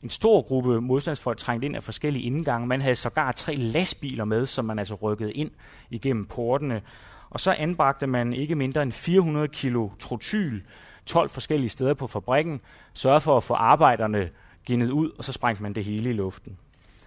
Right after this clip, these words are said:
Det var krigens voldsomste sabotage, og den medførte, at, øh, den dan-, at bopa fik et lykønskningstelegram fra general Eisenhower,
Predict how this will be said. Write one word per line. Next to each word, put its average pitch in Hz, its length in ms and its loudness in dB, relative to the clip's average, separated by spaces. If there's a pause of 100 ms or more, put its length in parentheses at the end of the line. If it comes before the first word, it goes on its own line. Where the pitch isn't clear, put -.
(240)
Det 151 120 2
var 135 240 8
krigens - 840 -4
voldsomste 113 840 0
sabotage, 113 840 -2 (420)
og - 100 -6
den 135 120 2
medførte, 127 720 4
at, 107 360 -2 (320)
øh, 101 420 -2
den 107 100 -6
dan-, 120 240 0
at 107 140 -6
bopa 139 320 -2
fik 135 260 -4
et 107 220 -2 (180)
lykønskningstelegram 131 1120 2
fra 101 320 2 (280)
general 110 500 0
Eisenhower, 117 680 2